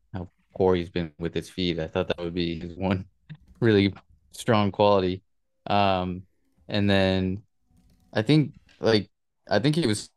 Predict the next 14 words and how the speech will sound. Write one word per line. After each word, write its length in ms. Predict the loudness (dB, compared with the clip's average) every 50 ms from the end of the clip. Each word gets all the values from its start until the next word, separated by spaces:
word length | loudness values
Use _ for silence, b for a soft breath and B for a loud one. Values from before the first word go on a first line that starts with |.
| _ _
solid 440 | -2 0 4 4 4 4 2 2
today 320 | 0 2 2 2 2 2 0
and 260 | 0 -2 -4 -6 -8 -12 _ -4
made 200 | -2 -2 -2 -2
some 140 | -4 -2 0
good 160 | 0 -2 0
saves, 420 | 2 2 4 4 4 2 0 -4
and 140 | -4 -2 -2
he 60 | -2 0
was 100 | -2 0
aggressive 480 | 2 2 2 2 2 0 -4 -2 0
off 160 | 0 0 0
his 140 | -2 -6 -4
line. 420 | -2 -2 0 0 -2 -2 -4 -6